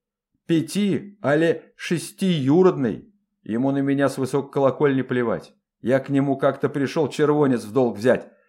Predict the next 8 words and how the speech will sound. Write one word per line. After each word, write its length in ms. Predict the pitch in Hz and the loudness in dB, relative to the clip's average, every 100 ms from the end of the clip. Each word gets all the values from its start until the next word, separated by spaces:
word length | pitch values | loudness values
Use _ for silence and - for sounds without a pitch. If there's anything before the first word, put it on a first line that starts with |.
| _ - | _ -6
так 160 | 120 | 0
он 120 | 156 | 0
меня 180 | 151 151 | 2 2
даже 260 | 156 143 156 | 4 2 2
на 120 | 156 | 0
порог 500 | - 165 165 156 - | 4 6 8 6 4
не 80 | 131 | -2
пустил". 640 | 131 120 - 110 80 - | -2 -6 -2 -4 -4 -12